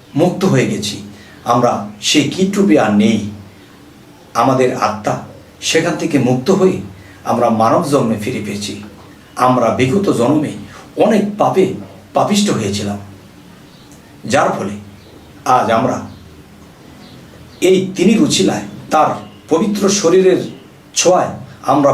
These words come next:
পবিত্র হয়ে, নিষ্পাপ হয়ে আমরা মানব জন্মে ফিরে এসেছি। তাই বলবো যে এই পৃথিবীতে ঈসা আলাইহিস সালাম এমন একজন ব্যক্তি যে তিনি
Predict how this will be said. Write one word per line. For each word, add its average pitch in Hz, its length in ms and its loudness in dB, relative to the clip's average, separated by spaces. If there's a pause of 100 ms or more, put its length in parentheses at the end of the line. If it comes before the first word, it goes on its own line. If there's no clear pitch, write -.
(100)
পবিত্র 202 340 2
হয়ে, 135 280 2 (300)
নিষ্পাপ 147 380 2
হয়ে - 300 -4 (380)
আমরা 104 320 -2 (380)
মানব 104 380 2
জন্মে 104 240 0
ফিরে 101 240 -4
এসেছি। - 340 -8 (1900)
তাই 165 200 2
বলবো 127 320 2 (1080)
যে 180 100 2
এই 180 280 2
পৃথিবীতে 202 560 0 (580)
ঈসা 143 220 2
আলাইহিস 190 220 4
সালাম 147 180 4
এমন 170 240 2
একজন 123 240 0
ব্যক্তি 110 380 -4 (1300)
যে 110 400 0 (720)
তিনি 175 340 4